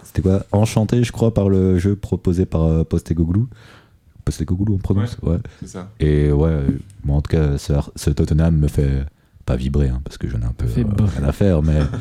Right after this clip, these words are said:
Speaker 3: <laughs>
Speaker 1: me, me, me plaît un peu plus que, qu'à, que d'accoutumée, tu vois.
Speaker 2: Pas compliqué, hein.
Speaker 1: Oui.
Speaker 3: Très belle position de Aston Villa, quatrième.
Speaker 2: Avec Tielemans qui rejoue.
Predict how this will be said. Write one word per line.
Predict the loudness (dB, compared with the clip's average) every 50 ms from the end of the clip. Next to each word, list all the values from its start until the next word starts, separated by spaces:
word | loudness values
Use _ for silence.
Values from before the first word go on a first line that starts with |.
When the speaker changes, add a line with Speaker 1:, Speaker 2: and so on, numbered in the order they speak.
| -4 -2 -2 -4 -6
Speaker 3:
<laughs> | -10 -18 -20 -20 -20 -20 -18 -8 -2 0
Speaker 1:
me, | 2 2 4 2
me, | 2 2 2 2 2 2
me | 2 2 2
plaît | 2 2 2 2
un | 2 2
peu | 2 0 0
plus | 0 0 0 0
que, | 0 0 2 2 2 2 0
qu'à, | 0 0 0 2 2 2 2 2 2 2 2 2 0
que | 0 -2 -2
d'accoutumée, | -2 0 0 -2 -4 -4 -4 -4 -4 -4
tu | -6 -10 -14
vois. | -20 -20 -20 -20 -20 -20 -20 _ -20 -20 -20 -20 -20 -18 _
Speaker 2:
Pas | -10 -8
compliqué, | -6 -6 -4 -4 -4 -2 -2 -2
hein. | -4 -4 -8 -10 _ _ _ _ -18 -8 -2
Speaker 1:
Oui. | 0 0 0 0 -4 -4 0 0 2 2 2 2
Speaker 3:
Très | 0 2 2
belle | 2 0 0
position | 0 0 0 0 0 0 0 0
de | 0 0 -2 -2 -4
Aston | -4 -4 -4 -4 -4 -2 0
Villa, | 0 2 2 2 2 2 2 0 0
quatrième. | -2 -4 -4 -2 0 0 2 2 2 0 -2 -4 -10 _ _ _ _ _ _ _ _ _ _ _ _ _ _ _ _ _ _ _ _ _ _ -12
Speaker 2:
Avec | -10 -8 -8 -8 -6
Tielemans | -4 -2 0 0 0 0
qui | -2 -2 -4
rejoue. | -2 -2 -2 -2 -4 -4